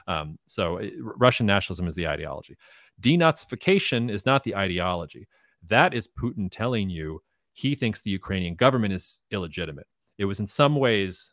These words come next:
I, I won't say it was the scariest part of his speech yesterday, 'cause the scariest part was when he said, "We have nuclear weapons, so anybody who tries to interfere, you just remember how we have nuclear weapons." Like, that was pretty dark.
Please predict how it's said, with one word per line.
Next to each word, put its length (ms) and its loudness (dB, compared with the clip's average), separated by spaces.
I, 80 -6
I 120 -4
won't 200 0
say 100 2
it 40 4
was 180 -2
the 80 -10
scariest 600 -2
part 260 -2
of 120 -6
his 180 -8
speech 480 -10
yesterday, 360 -2
'cause 140 -10
the 40 -16
scariest 520 0
part 220 -6
was 180 -14
when 80 -8
he 100 -12
said, 360 -8
"We 120 -2
have 100 -4
nuclear 360 -6
weapons, 380 -4
so 100 -8
anybody 420 -4
who 340 -10
tries 340 0
to 60 -12
interfere, 400 -4
you 80 -6
just 180 -8
remember 320 -4
how 140 -6
we 120 -4
have 140 -8
nuclear 360 -8
weapons." 440 -8
Like, 140 -16
that 140 -2
was 100 -10
pretty 220 -6
dark. 280 -4